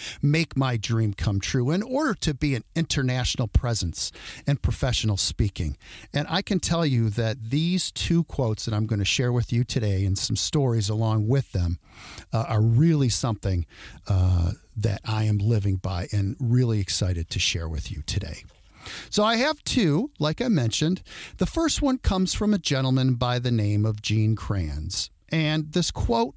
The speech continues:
is very simple. It's nothing more than five words,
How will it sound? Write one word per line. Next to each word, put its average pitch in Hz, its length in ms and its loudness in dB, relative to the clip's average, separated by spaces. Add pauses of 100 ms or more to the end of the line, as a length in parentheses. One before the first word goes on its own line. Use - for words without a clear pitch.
(140)
is 98 180 2
very 95 260 0
simple. 233 640 0 (360)
It's 117 300 -2
nothing 175 560 2
more 151 260 2
than 135 160 0
five 143 420 0
words, 175 560 -2